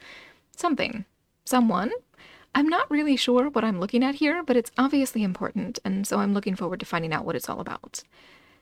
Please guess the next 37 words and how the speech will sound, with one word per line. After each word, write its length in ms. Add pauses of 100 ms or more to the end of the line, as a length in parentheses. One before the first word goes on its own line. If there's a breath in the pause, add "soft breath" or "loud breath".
(160)
Next, 340
though, 180
we 160
find 300
Yuki 260
bemoaning 540
her 240
own 160
uselessness, 720
and 180
of 160
course, 460
she 160
comes 260
up 160
with 80
the 80
worst 320
way 220
to 140
be 100
useful. 540 (440 loud breath)
She 160
spots 480
Zero 380
and 120
offers 340
him 140
her 140
neck, 380
and 100
again, 380 (100)
I 220 (140)
cannot 520
stand 480
this 160
girl. 440